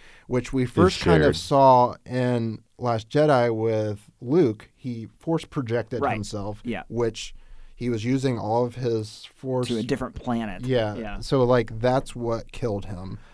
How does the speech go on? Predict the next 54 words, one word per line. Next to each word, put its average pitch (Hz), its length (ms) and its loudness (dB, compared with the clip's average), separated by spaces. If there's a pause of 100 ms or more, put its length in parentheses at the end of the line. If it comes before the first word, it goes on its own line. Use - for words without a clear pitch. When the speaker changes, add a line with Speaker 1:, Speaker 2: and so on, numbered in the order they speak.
(140)
Speaker 1:
So 123 320 0
this 120 360 0
was 127 140 -2
kind 123 200 -4
of 107 100 -6
a 104 60 -6
similar 120 420 -6
thing. 127 300 -6
She 120 160 -10
was 123 180 -4
Speaker 3:
But 113 120 2
Speaker 1:
using 117 220 -4
all 151 60 2
Speaker 3:
remind 147 200 4
Speaker 1:
of 151 40 2
Speaker 3:
me, 131 60 2
Speaker 1:
her 135 140 6
Speaker 3:
what 143 60 2
was 139 120 0
she 147 100 -2
Speaker 1:
en-, 123 60 -4
Speaker 3:
doing? 98 560 -4
Speaker 1:
she 117 300 -2
Speaker 3:
You 185 40 6
Speaker 1:
was 185 180 2
using 180 400 0
all 156 120 4
of 139 80 0
her 135 100 0
energy 131 480 -2
to 127 160 -12
get 120 300 -4 (160)
to 120 180 -6
Kylo 107 500 -4
Ren 98 240 -6
to 110 200 -12
kinda 117 240 -8
speak - 400 -10
to 120 80 -4
him 117 60 0
Speaker 3:
Oh, 113 280 2
Speaker 1:
in 107 60 -4
a 107 40 -6
Speaker 3:
oh, 120 160 4
Speaker 1:
certain 107 160 2
Speaker 3:
okay. 90 60 -6
Speaker 1:
way. 107 240 -8 (280)
Speaker 3:
Gotcha. 101 140 -12
Speaker 1:
So 131 140 -2
that's 143 300 0
when 135 380 0 (200)
he 131 300 -4
kind 135 280 -2
of, 123 280 -2